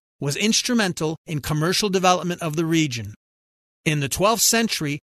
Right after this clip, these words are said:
the Low Countries produced the finest quality textiles in northern Europe, which encouraged Italian merchants to sail there directly. A prelude to the Age of Discovery was a series of European expeditions crossing Eurasia by land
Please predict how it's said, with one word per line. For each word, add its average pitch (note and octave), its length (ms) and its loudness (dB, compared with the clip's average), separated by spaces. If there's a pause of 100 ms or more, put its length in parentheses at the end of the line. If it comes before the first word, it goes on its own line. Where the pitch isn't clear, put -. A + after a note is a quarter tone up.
(120)
the E3+ 120 2
Low G3 260 4
Countries D3 560 -2
produced D#3 400 -2
the C#3 80 -6
finest F#3+ 500 -2
quality G3+ 440 0
textiles D3+ 680 0
in D3+ 180 0
northern E3 360 2
Europe, E3+ 380 0 (340)
which D3 240 -2
encouraged G3 480 0
Italian F3+ 500 0
merchants F#3+ 640 -2 (220)
to A#2+ 80 -4
sail D#3+ 340 0
there E3+ 160 2
directly. D3+ 600 -2 (680)
A E3 60 -2
prelude C4+ 520 2
to D4+ 100 2
the F3+ 120 0
Age F#3+ 260 4
of G#3 120 -2
Discovery E3 560 0
was D#3 240 -2
a D3+ 60 -2
series G#3+ 440 -2
of C#3+ 120 -2
European G#3 540 0
expeditions F#3+ 800 -2
crossing E3 480 -2
Eurasia E3+ 680 2 (240)
by D#3 200 2
land D#3 460 0